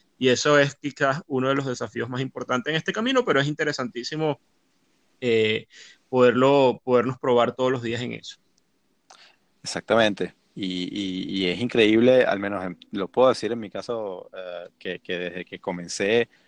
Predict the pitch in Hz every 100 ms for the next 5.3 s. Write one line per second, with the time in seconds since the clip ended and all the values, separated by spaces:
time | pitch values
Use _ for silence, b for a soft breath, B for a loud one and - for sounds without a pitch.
0 | b _ 110 110 110 104 - 95 92 101
1 | 107 113 - 117 110 - - 113 107 101
2 | 92 92 95 110 - _ _ _ _ _
3 | 98 98 - 110 92 92 95 82 107 110
4 | 110 - 92 95 87 82 92 98 101 101
5 | 92 87 87